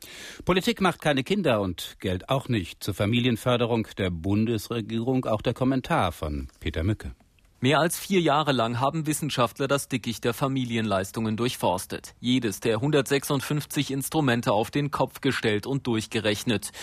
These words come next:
Speaker 2: Das Ergebnis? Alles prima bei der Familienförderung. Das jedenfalls wollen uns Familienministerin Schröder und sogar Finanzminister Schäuble weismachen. In drei Monaten wird schließlich gewählt.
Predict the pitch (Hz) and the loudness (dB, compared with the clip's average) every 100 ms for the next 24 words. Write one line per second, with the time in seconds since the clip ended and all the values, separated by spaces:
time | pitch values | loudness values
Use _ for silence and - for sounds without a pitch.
0 | - - - - - 110 165 175 180 156 | -14 -14 -10 -6 -2 2 2 4 4 2
1 | - _ - 123 135 151 - 135 120 110 | -2 _ 0 0 2 -4 -4 -2 2 2
2 | 101 - 95 101 104 151 123 101 104 98 | 0 -4 -4 -4 0 0 0 -2 -2 -2
3 | - 101 110 113 107 101 - 101 - 120 | 0 0 0 0 -2 -4 -2 -2 -2 -2
4 | 120 120 147 151 127 120 135 147 156 - | -2 2 2 2 0 0 0 0 -4 -4
5 | 135 127 151 156 151 160 151 160 160 160 | -4 -2 0 0 0 -2 0 -2 0 -2
6 | - 180 175 139 160 170 160 - 117 123 | 2 4 4 2 -2 0 0 0 -2 -2
7 | 113 127 113 104 - 117 - 104 104 131 | -2 -2 -2 -2 0 0 0 -2 0 -2
8 | 113 95 - 101 - 98 - - - - | 0 -2 -2 -4 -4 -10 -14 -16 -16 -10
9 | 104 98 113 127 156 156 - 156 123 - | -6 2 2 4 4 4 2 -4 -4 -8
10 | - 143 120 117 151 143 147 151 | -8 -8 -6 -2 0 2 4 2